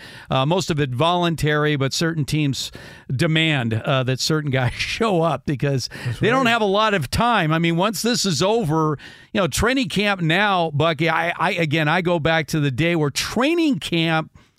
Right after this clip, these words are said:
Speaker 1: two-a-days used to start the first week of July.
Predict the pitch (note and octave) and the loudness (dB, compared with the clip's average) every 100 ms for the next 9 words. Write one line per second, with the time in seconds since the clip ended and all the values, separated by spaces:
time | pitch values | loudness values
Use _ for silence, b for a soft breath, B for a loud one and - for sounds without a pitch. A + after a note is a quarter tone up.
0 | - - D4+ D#4 A3 G#3 D3+ A3+ E3+ G3+ | -4 0 2 2 2 2 2 0 2 0
1 | - A3 A#3 G#3 - A3+ F#3+ A3+ A3+ A3 | 0 0 2 0 0 -2 -2 -4 -2 -2
2 | C#3+ F3 F#3 F#3 G#3+ G#3+ F#3+ C#3 - | -2 -2 0 2 2 2 0 -4 -8